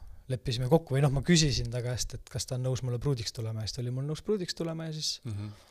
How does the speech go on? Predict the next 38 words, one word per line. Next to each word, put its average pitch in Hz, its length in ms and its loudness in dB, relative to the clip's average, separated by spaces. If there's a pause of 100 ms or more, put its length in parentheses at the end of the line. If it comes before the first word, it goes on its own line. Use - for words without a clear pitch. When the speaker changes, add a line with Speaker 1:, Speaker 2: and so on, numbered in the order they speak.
(280)
Speaker 1:
kihlusime 156 520 4
ja 156 100 0
kõik 160 180 -2
mingid 151 240 0
jutud 156 280 2
ja, 143 180 2 (180)
ja 143 80 -6
siis 147 220 -4
üks - 160 -6
hetk - 160 -12
nagu 156 240 -2
vaatasime 160 320 0
üksteisele 165 260 0
otsa, 185 240 -4
ütlesime, 135 220 -2
et - 100 -12
noh, 139 120 -2 (100)
koer 165 260 2
on, 185 120 0 (100)
on 139 140 -4 (120)
nagu 139 160 -6
tore 170 280 2
ja 135 80 0
vahva, 151 280 -2
lahe, 180 220 0 (160)
aga, 123 160 0 (840)
aga 123 220 -2
midagi 135 360 2
ikkagi 131 260 -8
nagu 131 300 0 (640)
Speaker 2:
Et - 80 -12
kuidagi 117 240 0
mingi 113 200 0
järgmine 120 360 4
samm. 127 240 6
Speaker 1:
võiks 262 220 10
ju 240 60 10
teha, 240 220 10